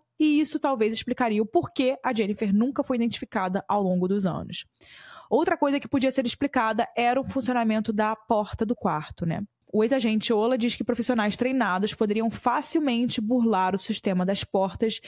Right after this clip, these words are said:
e entrar no quarto da Jennifer sem o cartão. Mesmo assim, gente, é óbvio que se esse caso realmente seja um assassinato envolvendo serviços secretos,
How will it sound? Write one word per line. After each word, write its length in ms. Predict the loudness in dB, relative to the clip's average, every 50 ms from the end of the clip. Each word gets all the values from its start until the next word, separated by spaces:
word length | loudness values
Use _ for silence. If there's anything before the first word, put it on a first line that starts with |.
| -20 -18 -20 -12 -2
e 100 | 0 0
entrar 400 | 0 0 0 0 0 0 0 0
no 120 | 0 -2 0
quarto 340 | 0 0 0 0 0 -2 0
da 100 | 0 0
Jennifer 480 | 2 0 0 0 0 0 -2 -4 -2
sem 240 | -4 -2 0 0 0
o 60 | 0
cartão. 420 | 0 -2 -4 -4 -4 -4 -4 -4 -4 -10 _ _ -20 -20 -20 -20 -20 -10 _
Mesmo 260 | 0 2 2 4 2 2
assim, 300 | 0 0 0 2 2 4
gente, 260 | 2 2 2 2 2
é 60 | 2
óbvio 480 | 4 4 4 2 2 2 0 0 0 -2
que 140 | -2 -4
se 240 | -4 -4 0 2 2
esse 280 | 4 4 2 2 0 -4
caso 440 | -2 0 0 0 0 0 0 -2 -2
realmente 640 | 0 2 2 2 2 2 2 0 -2 -2 -8 -10 -6
seja 320 | -2 0 2 2 2 0
um 80 | 0 -2
assassinato 800 | -2 0 -2 -4 -2 0 -2 -2 0 -2 -2 -4 -6 -10 -12 -12 -12 _ _
envolvendo 560 | -2 0 2 2 2 2 2 0 -2 -2 -2 -4
serviços 520 | -2 -2 -2 -2 0 -2 -2 -2 -4 -4
secretos, 560 | -4 -4 -2 0 0 0 -2 -2 -4 -6 -6